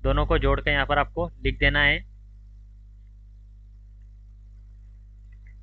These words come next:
उसके बाद यहाँ पर आपको नेक्स्ट पे क्लिक करना। जैसे यहाँ पर आप नेक्स्ट पे क्लिक करोगे,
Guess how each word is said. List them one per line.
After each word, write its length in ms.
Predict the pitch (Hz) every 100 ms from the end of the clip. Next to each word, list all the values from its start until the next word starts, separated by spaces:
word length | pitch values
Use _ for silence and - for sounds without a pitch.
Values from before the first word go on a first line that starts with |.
| - - -
उसके 240 | 147 -
बाद 140 | 151 151
यहाँ 120 | 143
पर 100 | 151
आपको 180 | 143 156
नेक्स्ट 320 | 135 - -
पे 80 | 165
क्लिक 320 | - 135 -
करना। 200 | 113 110
जैसे 220 | 123 151
यहाँ 120 | 160
पर 120 | 156
आप 120 | 156 143
नेक्स्ट 260 | 139 - -
पे 100 | 156
क्लिक 340 | - 151 -
करोगे, 360 | 143 135 135